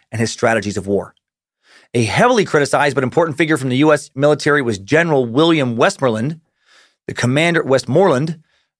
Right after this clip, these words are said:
uh, I think is actually the better way to say his name, the commander of the U S forces in Vietnam from nineteen sixty-four to nineteen sixty-eight. It was General Westmoreland that sent large numbers of troops out on search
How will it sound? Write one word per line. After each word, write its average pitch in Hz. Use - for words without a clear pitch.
uh, 113
I 101
think 110
is 107
actually 107
the 101
better 120
way 117
to 110
say 123
his 117
name, 131
the 127
commander 165
of 147
the 131
U 151
S 147
forces 135
in 113
Vietnam 127
from 107
nineteen 123
sixty-four 180
to 143
nineteen 113
sixty-eight. 120
It 92
was 104
General 160
Westmoreland 131
that 101
sent 147
large 151
numbers 156
of 123
troops -
out 135
on 123
search 175